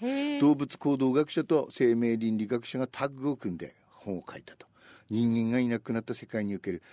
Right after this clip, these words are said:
Speaker 2: 犬の運命について、犬は果たして生き延びられるのかと。二万年にわたって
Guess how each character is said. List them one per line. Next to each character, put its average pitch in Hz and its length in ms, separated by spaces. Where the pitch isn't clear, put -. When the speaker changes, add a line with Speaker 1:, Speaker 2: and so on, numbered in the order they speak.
Speaker 2:
犬 113 260
の 175 100
運 160 380
命 151 180
に 127 140
つ - 140
い - 100
て、 - 120
犬 113 240
は 147 80
果 - 120
た 127 100
し - 100
て 117 120
生 87 100
き - 220
延 92 120
び 85 120
ら 82 100
れ 135 140
る 180 160
の - 140
か - 140
と。 - 120
二 104 140
万 135 280
年 208 200
に 233 100
わ 202 120
た 110 100
っ - 40
て - 320